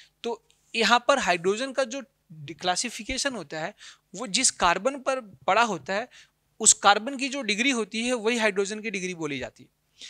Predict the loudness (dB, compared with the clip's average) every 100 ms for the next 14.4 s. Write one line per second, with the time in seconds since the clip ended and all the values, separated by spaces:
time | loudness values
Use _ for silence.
0 | -20 _ 2 4 2 6 6 6 2 2
1 | 2 0 -4 -4 0 0 2 0 0 -2
2 | -8 -10 -6 0 0 0 -2 -2 -6 -10
3 | -8 -10 -8 -12 -16 _ _ _ _ _
4 | -20 _ -4 -4 0 -2 0 2 2 2
5 | -4 -4 -4 -2 -2 0 -4 -6 -10 -12
6 | -4 -4 -4 -10 -12 -10 -8 -8 -8 -6
7 | -4 -4 -6 -10 -12 -12 -12 -16 _ _
8 | _ -20 _ _ 0 0 -2 2 2 2
9 | -2 -4 -4 -4 -4 -4 -4 -8 -12 -12
10 | -14 -10 -8 -8 -8 -10 -10 -10 -10 -12
11 | -16 -18 -20 _ _ -2 2 2 0 -4
12 | -8 -2 -2 -2 -6 -4 0 0 -2 -6
13 | -4 -6 -6 -10 -10 -6 -6 -6 -8 -10
14 | -8 -10 -8 -8